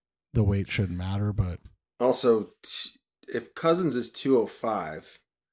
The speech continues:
Speaker 2: so that means he's playing at, like, ten to fifteen pounds lighter than where he came in as a prospect. And, you know, if we subtract fifteen pounds from Bryce Young, now he's a hundred and eighty-nine pounds.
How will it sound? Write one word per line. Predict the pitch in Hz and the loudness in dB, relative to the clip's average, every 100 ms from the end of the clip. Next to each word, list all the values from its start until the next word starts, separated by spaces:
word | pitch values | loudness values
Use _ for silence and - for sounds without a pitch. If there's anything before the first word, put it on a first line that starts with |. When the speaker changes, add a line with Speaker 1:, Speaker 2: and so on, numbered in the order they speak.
| _ _ _ _ | _ _ _ _
Speaker 2:
so | - 117 | -4 0
that | 120 | 2
means | 120 113 - | 0 -4 -6
he's | 104 | -10
playing | - - 127 123 110 101 | -12 -2 2 2 2 -2
at, | 98 - | -6 -6
like, | 101 95 - _ | -6 -6 -10 _
ten | - 117 113 110 104 | -6 -2 -2 -2 -6
to | |
fifteen | - 113 110 110 | -6 -6 -6 -8
pounds | 104 104 90 | -6 -8 -8
lighter | 104 107 104 101 | -4 -2 0 0
than | 95 95 | -2 -6
where | 98 98 | -4 -6
he | 107 | -6
came | 110 113 101 | -8 -6 -6
in | 95 92 92 - _ | -6 -8 -10 -16 _
as | 98 | -10
a | 82 | -10
prospect. | - 104 104 - 87 82 - _ _ _ _ _ _ _ _ _ 107 | -8 -4 -4 -6 -10 -14 -16 _ _ _ _ _ _ _ _ _ -2
And, | 110 104 98 95 - | -2 0 -2 -6 -10
you | 107 107 | -8 -4
know, | 95 | -4
if | 92 | -2
we | 135 | -2
subtract | 131 - 123 107 - | -2 0 0 0 -4
fifteen | - 117 - 113 | -4 -4 -2 -6
pounds | 113 110 101 | -4 -4 -6
from | 98 | -6
Bryce | 104 98 - | -2 -2 -2
Young, | 127 131 101 98 | 0 0 0 -4
now | 98 98 | -4 -6
he's | 95 107 98 - - | -6 -8 -8 -12 -16
a | |
hundred | 104 104 98 90 | -10 -6 -6 -6
and | 95 90 - | -12 -12 -8
eighty-nine | 98 87 82 78 | -8 -8 -10 -12
pounds. | 80 - - - | -16 -20 -20 -20